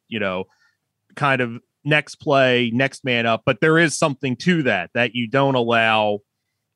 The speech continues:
you don't think too much in the past, whether you failed or succeeded, because that has nothing to do with what's in front of you.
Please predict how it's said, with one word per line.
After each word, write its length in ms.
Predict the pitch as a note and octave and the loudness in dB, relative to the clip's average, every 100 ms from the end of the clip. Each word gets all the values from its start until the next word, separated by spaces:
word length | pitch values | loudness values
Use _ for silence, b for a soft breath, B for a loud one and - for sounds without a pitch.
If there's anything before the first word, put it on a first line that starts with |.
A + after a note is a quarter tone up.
| - | -10
you 100 | B2+ | -2
don't 360 | C#3+ C#3 B2+ - _ _ | 0 0 -2 -8 _ _
think 200 | D#3 C#3 | -4 -2
too 140 | - C#3+ | -2 0
much 240 | C3 - | 0 0
in 60 | C3+ | -2
the 80 | |
past, 560 | A#2 C3+ B2 A#2 - - | -2 0 0 0 -2 -8
whether 480 | - B2+ A#2+ A2+ A2 | -2 0 2 2 2
you 300 | G#2+ A2+ A2 | -2 -4 -8
failed 380 | - C3+ C3 B2+ | -2 0 2 0
or 100 | A2+ | -2
succeeded, 680 | - G2 - G3+ E3+ A#2 G2+ _ _ | -4 -10 -2 0 2 0 -4 _ _
because 580 | - A2+ C3+ B2 A#2 A2+ | -14 -4 0 2 2 0
that 180 | B2+ A#2 | 0 0
has 200 | B2+ A2 | 0 -2
nothing 300 | B2 A#2 A#2+ | -2 -4 -6
to 60 | A2+ | -6
do 200 | A2+ A#2+ | -4 -4
with 160 | G#2+ | -4
what's 400 | A#2 A2+ - - - | -4 -4 -4 -14 -12
in 140 | A#2 | -12
front 260 | G2 C3 B2 | -4 -2 -2
of 120 | G#2 | -4
you. 220 | F#2 F2 | -8 -10